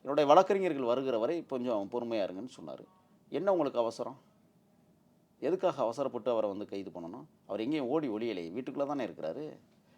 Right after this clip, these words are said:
சரி, அவர் இவ்வளவு நெருக்கடியில புடிச்சு கொண்டு போய் ஜீப்ல ஏத்தணுமா?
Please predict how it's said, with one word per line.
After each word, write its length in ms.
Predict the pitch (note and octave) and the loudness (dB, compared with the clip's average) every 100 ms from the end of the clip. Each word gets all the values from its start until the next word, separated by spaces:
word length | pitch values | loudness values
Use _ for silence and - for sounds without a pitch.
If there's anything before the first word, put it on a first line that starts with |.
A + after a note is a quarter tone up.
| _ | _
சரி, 360 | - A#2+ F#2 - - _ _ - - | -6 -4 -4 -8 -18 _ _ -20 -10
அவர் 300 | A#2 E3+ A#2+ | -2 0 0
இவ்வளவு 400 | C#3 F3+ A#3+ A3+ | 2 6 6 6
நெருக்கடியில 540 | F3+ G3+ A#3 G#3 G3 | 4 4 0 2 0
புடிச்சு 420 | C#3 F3 F#3+ - | 0 -2 -2 -4
கொண்டு 220 | G3+ F3 E3 | -2 0 2
போய் 140 | F#3 | 4
ஜீப்ல 640 | E3+ C#3+ A#2+ C3+ B2+ G2+ G#2+ | 6 6 4 -2 -2 -2 -2
ஏத்தணுமா? 340 | - D2 A2+ | -6 -10 -14